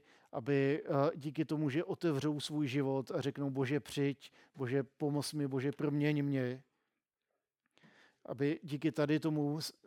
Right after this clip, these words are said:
vykročili a udělali ten další krok v následování Ježíše, se mu začali podobat každým dnem víc a víc.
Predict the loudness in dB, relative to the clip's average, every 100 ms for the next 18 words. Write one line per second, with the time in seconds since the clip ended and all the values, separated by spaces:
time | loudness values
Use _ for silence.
0 | -10 -6 -2 0 0 2 2 2 0 0
1 | -2 0 0 0 0 2 0 -2 -4 2
2 | 2 2 0 0 0 0 2 2 2 0
3 | -2 -4 -4 -2 -2 -6 _ _ _ _
4 | _ _ -6 0 2 2 -2 -2 0 2
5 | 0 0 0 0 0 0 2 0 0 -4
6 | -2 -2 -2 -2 -2 -6 -6 -4 -4 -6
7 | -10 -14